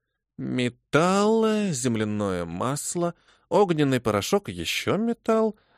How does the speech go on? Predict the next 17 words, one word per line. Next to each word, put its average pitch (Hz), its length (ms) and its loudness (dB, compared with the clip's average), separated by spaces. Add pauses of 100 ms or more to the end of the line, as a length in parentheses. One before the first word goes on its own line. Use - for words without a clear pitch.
ещё 107 500 0
земляное 233 500 4
масло. 220 580 2 (120)
М, 147 760 0 (300)
еда. 226 360 4 (480)
Что-то", 226 840 0 (540)
девушка 117 440 2
принюхалась 107 560 0
активнее, 95 500 -4 (340)
"что-то 196 640 2
жареное 185 920 4
и - 20 2
что-то - 360 -2
варёное, 98 720 2
и 98 120 -2
пахнет 190 500 0
вкусно". 101 1000 -6